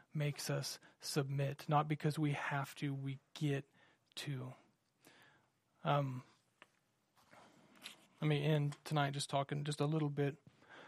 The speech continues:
just a little bit about adoption. You know, if you lived in the Roman Empire two thousand years ago,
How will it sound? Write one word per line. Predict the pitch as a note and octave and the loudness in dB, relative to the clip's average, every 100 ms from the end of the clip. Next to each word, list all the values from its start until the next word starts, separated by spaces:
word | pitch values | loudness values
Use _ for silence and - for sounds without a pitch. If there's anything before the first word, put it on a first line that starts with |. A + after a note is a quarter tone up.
| - | -14
just | - - | -6 2
a | |
little | D3 C#3 | 4 4
bit | C#3 | 2
about | C3+ C3+ - | 4 2 2
adoption. | C#3 C#3 C3+ - D3 | 2 4 4 2 0
You | C#3+ | 2
know, | C#3+ C#3 - - - - | 4 2 -2 -8 -16 -6
if | D3+ | 0
you | D3+ E3 | 6 8
lived | D#3 D3+ | 8 8
in | D3 | 4
the | C3+ | 4
Roman | C#3 C#3+ C#3 | 4 4 4
Empire | C#3 - C#3 C#3+ | 2 2 0 0
two | - | 0
thousand | D3 C#3 C3+ | 2 2 2
years | C3+ C#3 C3+ | 0 0 -2
ago, | C#3 C3+ | 0 0